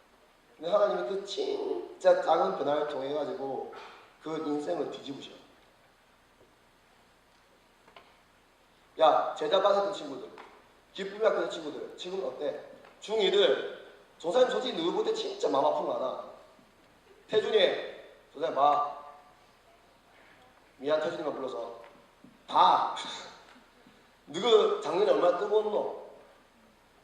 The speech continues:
너 작년에 인도하고 중국 가고 또 제자 훈련도 하고 수련도 많이 하고 은혜 많이 받았잖아.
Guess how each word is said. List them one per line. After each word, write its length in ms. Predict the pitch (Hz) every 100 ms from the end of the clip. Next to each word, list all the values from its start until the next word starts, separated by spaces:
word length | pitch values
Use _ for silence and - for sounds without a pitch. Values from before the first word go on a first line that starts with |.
| _ _ _ -
너 100 | 180
작년에 320 | 180 190 202 196
인도하고 520 | 214 208 190 175 165 -
중국 260 | - 190
가고 580 | 185 170 151 127 - -
또 140 | 165 156
제자 280 | 147 156 165
훈련도 380 | 160 165 156
하고 460 | 143 160 123 - - - _ _ - - - - -
수련도 380 | - 190 202 165
많이 220 | 123 127
하고 400 | 143 160 - - - - - -
은혜 140 | 220
많이 180 | 196 131
받았잖아. 360 | 170 185 -